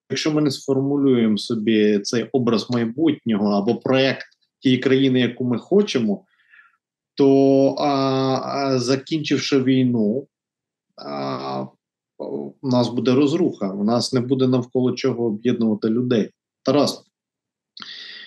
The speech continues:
я-, якою ти собі бачиш, от,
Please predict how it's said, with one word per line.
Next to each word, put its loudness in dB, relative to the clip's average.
я-, 2
якою 4
ти 2
собі -4
бачиш, -2
от, -2